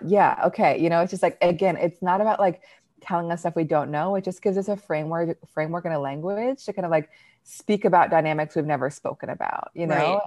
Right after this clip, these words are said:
Speaker 1: And
Speaker 2: right.
Speaker 1: so, or never had the language for it. So, um,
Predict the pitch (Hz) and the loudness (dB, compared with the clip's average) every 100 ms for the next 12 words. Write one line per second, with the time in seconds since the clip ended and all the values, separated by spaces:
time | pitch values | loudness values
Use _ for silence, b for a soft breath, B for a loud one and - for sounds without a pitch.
0 | 165 170 151 160 147 175 208 185 208 165 | -2 -2 0 0 4 4 6 6 4 4
1 | 151 147 156 147 143 - 147 - - - | 4 2 2 0 -2 -2 -2 -2 -4 -4
2 | - 160 160 B B B 180 170 165 156 | 4 4 4 B B B 4 4 2 -2